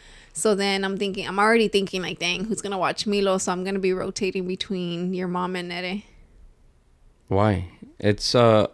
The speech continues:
Speaker 2: oh, w-, oh, he's gonna be with you.
Speaker 1: Yeah, 'cause it's during the summer
Speaker 2: Yeah,
Speaker 1: already.
Speaker 2: yeah, yeah. Pero, is it in the afternoon? Is it, like, in the morning?
Speaker 1: No,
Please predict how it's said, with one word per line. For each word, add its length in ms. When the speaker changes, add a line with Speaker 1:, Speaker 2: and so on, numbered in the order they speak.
Speaker 2:
oh, 280
w-, 260
oh, 240
he's 160
gonna 140
be 200
with 260
you. 220
Speaker 1:
Yeah, 220
'cause 160
it's 160
during 240
the 80
summer 380
Speaker 2:
Yeah, 60
Speaker 1:
already. 200
Speaker 2:
yeah, 80
yeah. 120
Pero, 640
is 160
it 120
in 120
the 60
afternoon? 540
Is 120
it, 60
like, 100
in 80
the 60
morning? 400
Speaker 1:
No, 440